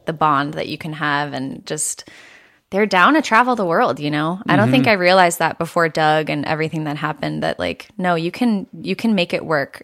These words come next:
Speaker 1: and bring them wherever you wanna bring them if you want to.
Speaker 2: Yeah, <laughs> it's true. It's true.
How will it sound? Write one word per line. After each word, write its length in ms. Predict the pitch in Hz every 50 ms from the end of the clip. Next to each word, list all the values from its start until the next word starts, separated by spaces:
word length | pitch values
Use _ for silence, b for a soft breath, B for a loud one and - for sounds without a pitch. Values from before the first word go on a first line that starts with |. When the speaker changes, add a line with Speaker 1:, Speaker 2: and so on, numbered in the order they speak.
| _ _
Speaker 1:
and 440 | - 151 143 135 127 131 - 160 - _ _ 240 - _ _ _ _ - -
bring 280 | 269 - 165 165 165
them 200 | 160 156 151 156
wherever 340 | 160 156 147 139 160 160 160
you 180 | 156 151 175 -
wanna 200 | - 87 - -
bring 240 | - - - 92
them 160 | - - - -
if 220 | 208 - - - _ _ _ _ _ _ _ _ _ _ _ _ _ b b b b b b b b _
you 60 | -
want 180 | - - - 202
to. 80 | -
Speaker 2:
Yeah, 320 | - - - - - - 254 -
<laughs> 60 | -
it's 240 | - 131 127 - -
true. 320 | - - 156 139 120 113 107 -
It's 180 | 131 120 - -
true. 280 | - - 127 120 113